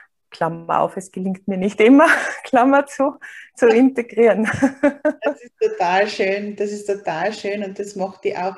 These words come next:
Speaker 2: echt, also was du heute alles erzählt hast und, äh, wie du eben auch lebst und was du weitergibst zu einer echten Wildblüte, Susanne. <laughs>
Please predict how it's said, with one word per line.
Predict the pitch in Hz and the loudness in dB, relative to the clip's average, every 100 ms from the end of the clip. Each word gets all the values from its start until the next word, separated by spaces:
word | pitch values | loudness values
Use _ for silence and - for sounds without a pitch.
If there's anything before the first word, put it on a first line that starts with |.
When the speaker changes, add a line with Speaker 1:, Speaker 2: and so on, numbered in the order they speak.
| - | -6
Speaker 2:
echt, | 180 208 - - - | -4 -4 -6 -20 -8
also | 185 190 196 185 190 190 - - _ | -6 -4 -4 -4 -4 -8 -16 -20 _
was | 196 196 | -12 -8
du | 196 | -8
heute | 196 185 190 - | -6 -6 -6 -8
alles | 180 202 202 | -4 -4 -6
erzählt | 202 - 190 196 - | -12 -6 -6 -6 -6
hast | 202 196 - - | -6 -6 -14 -12
und, | 190 196 190 - - | -8 -8 -8 -14 -14
äh, | 185 185 | -12 -8
wie | 196 226 | -6 -4
du | 226 - | -4 -2
eben | 190 190 185 | -4 -4 -10
auch | 185 190 - | -10 -12 -6
lebst | 190 196 208 - | 0 0 -2 -12
und | 185 185 | -10 -8
was | 190 | -10
du | - 185 | -10 -10
weitergibst | 165 180 208 196 202 - - _ - - - | -10 -8 -8 -8 -10 -14 -20 _ -20 -20 -20
zu | - 202 | -6 -4
einer | 208 202 196 - | -2 -4 -6 -2
echten | 202 240 - - 226 | 0 0 -4 -12 -10
Wildblüte, | 226 214 202 - 196 196 185 | -8 -8 -12 -6 -6 -4 -8
Susanne. | 185 185 185 170 175 196 | -8 -10 -8 -6 -2 -4
<laughs> | 240 | -2